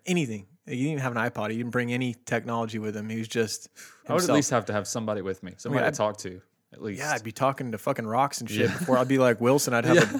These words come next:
Speaker 1: volleyball
Speaker 2: A
Speaker 1: with a
Speaker 2: rock.
Speaker 1: face on it. I mean,
Speaker 2: <laughs> Yeah.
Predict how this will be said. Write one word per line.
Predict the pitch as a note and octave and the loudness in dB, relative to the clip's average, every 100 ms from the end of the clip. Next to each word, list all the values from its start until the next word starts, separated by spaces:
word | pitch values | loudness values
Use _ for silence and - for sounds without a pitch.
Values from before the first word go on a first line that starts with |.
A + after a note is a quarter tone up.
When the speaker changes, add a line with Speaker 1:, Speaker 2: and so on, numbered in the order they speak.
| - | 2
Speaker 1:
volleyball | A#2 C3+ B2 A#2+ | 4 6 6 6
Speaker 2:
A | |
Speaker 1:
with | A#2+ | 6
a | B2+ | 6
Speaker 2:
rock. | |
Speaker 1:
face | C3 C3 C3 | 6 4 4
on | C3 | 2
it. | C3 C3 | 0 0
I | B2+ | -2
mean, | A#3 - C4+ - D#4 - | -2 -4 -8 -6 -10 -10
Speaker 2:
<laughs> | - - - - | -12 -12 -16 -14
Yeah. | A2+ | -8